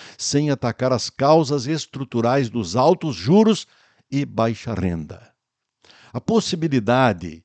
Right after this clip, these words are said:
de usar o saldo do F G T S para renegociar dívidas bancárias é uma novidade, mas especialistas alertam que isso compromete o patrimônio futuro do trabalhador.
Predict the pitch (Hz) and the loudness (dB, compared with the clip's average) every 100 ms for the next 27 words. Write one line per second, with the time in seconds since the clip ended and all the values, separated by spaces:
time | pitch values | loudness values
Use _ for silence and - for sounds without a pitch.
0 | - 98 117 127 110 82 107 131 110 101 | -20 -8 -2 0 -2 -2 0 2 0 -2
1 | - - 151 151 107 101 92 101 120 - | -4 0 4 4 4 -4 -4 -2 -2 -2
2 | 104 113 - 104 113 - - 104 98 - | -6 -6 -2 -2 0 -4 -4 -2 -2 -6
3 | - - 113 135 127 110 98 - 120 117 | -12 -4 2 2 2 -2 -6 -4 -4 -4
4 | 87 120 110 101 85 92 - 110 120 120 | -4 -6 -4 -4 -2 -6 -4 -2 0 -2
5 | - _ _ _ 139 123 127 135 139 135 | -8 _ _ _ 2 4 4 4 2 2
6 | 135 104 95 - _ _ _ _ _ _ | 0 0 -2 -6 _ _ _ _ _ _
7 | 117 131 113 139 - 147 123 131 131 180 | 2 2 2 -2 -4 -6 -2 -2 0 0
8 | - 151 139 127 131 165 165 165 143 - | 0 0 2 2 4 2 2 0 -2 -4
9 | 120 170 - 147 147 139 190 113 131 165 | -2 -2 -2 -4 -4 -4 0 0 0 0
10 | 156 - 127 127 120 143 175 - 123 - | -2 -4 -4 0 2 2 2 0 -4 0
11 | 160 143 104 185 - 165 143 135 131 101 | 0 0 4 4 4 0 2 0 0 -2
12 | 98 80 - | -4 -6 -14